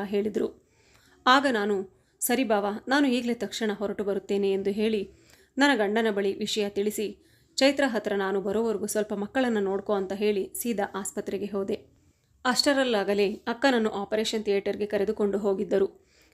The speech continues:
ಅಕ್ಕನಿಗೆ ಆಪರೇಷನ್ ಎಲ್ಲ ಮುಗಿದು ಪ್ರಜ್ಞೆ ಬರೋವಷ್ಟರಲ್ಲಿ ಸಂಜೆ ಆಗಿತ್ತು. ನಾನು ಸಂಜೆವರೆಗೂ ಆಪರೇಷನ್ ಥಿಯೇಟರ್ ಬಳಿ ಕಾಯ್ತಾ ಇದ್ದೆ.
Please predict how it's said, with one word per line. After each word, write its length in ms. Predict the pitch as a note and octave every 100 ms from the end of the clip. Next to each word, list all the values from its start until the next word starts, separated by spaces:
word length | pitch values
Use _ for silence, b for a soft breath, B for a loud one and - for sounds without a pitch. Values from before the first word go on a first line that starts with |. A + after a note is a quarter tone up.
| b
ಅಕ್ಕನಿಗೆ 380 | A#3 A#3+ C#4 A#3
ಆಪರೇಷನ್ 540 | - F#3+ G#3+ G#3 A3+
ಎಲ್ಲ 160 | G3+ G3
ಮುಗಿದು 360 | G3 G3 G#3+ G3
ಪ್ರಜ್ಞೆ 380 | - G#3 G#3+
ಬರೋವಷ್ಟರಲ್ಲಿ 680 | A#3 G3 G#3+ G3+ G#3+ G3+ G3
ಸಂಜೆ 340 | G3 G#3 G3+ G#3+
ಆಗಿತ್ತು. 540 | G3 G3+ - G3+ - b b b b b
ನಾನು 240 | C4+ D#4
ಸಂಜೆವರೆಗೂ 540 | E4 A#3 A3 B3 A3+ G#3+
ಆಪರೇಷನ್ 480 | G3+ G3 G#3 G#3+ G#3
ಥಿಯೇಟರ್ 320 | G3 G3 G3
ಬಳಿ 160 | G3+
ಕಾಯ್ತಾ 380 | G3 G3 F3+ G3+
ಇದ್ದೆ. 380 | F#3+ F#3+ G#3+ -